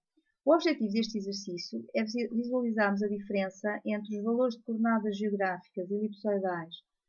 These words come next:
relativamente a um dátum geodésico global e a um dátum geodésico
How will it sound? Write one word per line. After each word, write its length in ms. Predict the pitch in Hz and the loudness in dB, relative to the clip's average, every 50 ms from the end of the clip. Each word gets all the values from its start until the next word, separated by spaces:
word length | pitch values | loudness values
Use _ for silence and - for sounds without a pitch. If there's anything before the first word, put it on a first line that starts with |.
| _ _ - - _ - | _ _ -20 -16 _ -6
relativamente 880 | 208 196 202 220 214 208 214 220 220 214 214 208 190 175 170 - - - | -6 -2 0 0 0 2 2 2 2 2 2 2 0 -2 -6 -10 -12 -6
a 120 | - 208 208 | -4 -4 -2
um 80 | 214 | 0
dátum 540 | 202 220 214 202 190 185 185 - 175 175 175 | 2 4 4 4 4 2 0 -4 -8 -8 -6
geodésico 600 | 175 202 208 202 202 196 185 170 170 175 170 170 - | -4 -2 0 2 4 4 4 4 2 -2 -8 -8 -4
global 520 | 214 214 202 202 214 208 214 220 226 233 226 | -4 -2 2 4 4 6 6 4 2 0 -2
e 120 | 254 226 247 | 0 0 2
a 60 | 240 | 2
um 80 | 226 | 2
dátum 400 | 190 190 185 185 185 185 208 202 196 | 2 4 4 4 2 0 -2 -6 -4
geodésico 600 | 196 208 196 175 180 180 185 185 180 196 190 | -2 -2 0 4 6 6 6 4 0 -4 -10